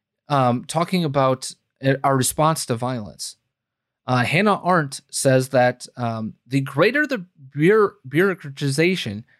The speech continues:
uh, the bureaucratic, uh,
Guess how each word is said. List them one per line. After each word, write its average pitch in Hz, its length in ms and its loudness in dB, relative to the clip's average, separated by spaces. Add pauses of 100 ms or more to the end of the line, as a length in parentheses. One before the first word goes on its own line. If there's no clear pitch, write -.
(340)
uh, 107 300 -2 (140)
the 113 180 -4 (160)
bureaucratic, 151 1040 0 (720)
uh, 107 260 0